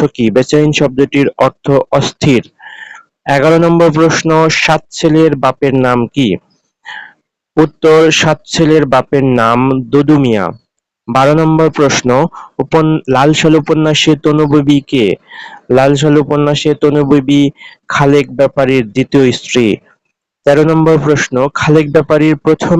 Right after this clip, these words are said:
স্ত্রীর নাম কি? খালেক ব্যাপারীর দ্বিতীয় স্ত্রীর নাম তনু বিবি। আহ, এই, যদিও এই প্রশ্নটি ভুল রয়েছে, এখানে প্রথম স্ত্রীর নামটি দেওয়া নেই। আচ্ছা, চোদ্দ নম্বর প্রশ্ন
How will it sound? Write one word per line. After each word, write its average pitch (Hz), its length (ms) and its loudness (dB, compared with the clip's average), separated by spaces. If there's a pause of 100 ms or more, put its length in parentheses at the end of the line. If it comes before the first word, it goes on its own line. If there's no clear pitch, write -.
স্ত্রীর 143 380 -2
নাম 131 300 0
কি? 101 200 -4 (1600)
খালেক 147 320 0
ব্যাপারীর 147 460 0 (180)
দ্বিতীয় 139 420 0
স্ত্রীর 147 320 -2
নাম 123 280 0 (100)
তনু 143 320 0
বিবি। 143 360 0 (680)
আহ, 117 300 0
এই, 151 160 2 (100)
যদিও 160 240 2
এই 156 120 2
প্রশ্নটি 151 520 -2
ভুল 135 340 2
রয়েছে, 131 380 0
এখানে 123 260 -4
প্রথম 135 400 -2
স্ত্রীর 139 300 -2
নামটি 123 420 0
দেওয়া 120 320 2
নেই। 113 200 -2 (720)
আচ্ছা, 110 320 -4
চোদ্দ 151 240 0
নম্বর 160 340 2
প্রশ্ন 151 360 -2